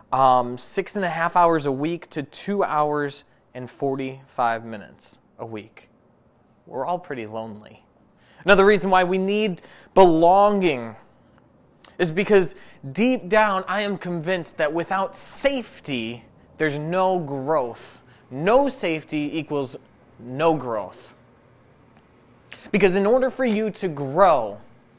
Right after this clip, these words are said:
you need to be able to talk about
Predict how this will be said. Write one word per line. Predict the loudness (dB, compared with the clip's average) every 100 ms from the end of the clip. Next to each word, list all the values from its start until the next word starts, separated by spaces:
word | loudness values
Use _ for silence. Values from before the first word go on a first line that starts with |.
| _ _ _ _ _ _ _ _ _ _ -6
you | -2
need | 0 0 0 0 -2 -6 -12 _ -8
to | -6
be | -4 -4
able | -2 -2 -4 -6
to | -8
talk | -10 -16 -4 -2 -2 -4
about | -4 -2 -2 -2